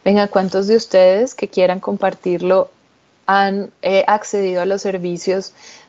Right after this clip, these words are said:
de, de salud mental de la universidad?". Y eso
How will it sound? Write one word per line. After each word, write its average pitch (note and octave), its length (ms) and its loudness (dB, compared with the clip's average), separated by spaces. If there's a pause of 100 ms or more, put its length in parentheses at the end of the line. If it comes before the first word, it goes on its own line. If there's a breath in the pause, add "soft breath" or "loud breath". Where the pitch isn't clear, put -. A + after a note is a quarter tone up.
de, F3 560 4
de F3+ 180 2
salud F3 340 -2
mental F#3+ 640 2 (240 soft breath)
de F#3+ 160 4
la F3+ 120 2
universidad?". F3 760 -2 (1500)
Y G3 240 0
eso G3 640 0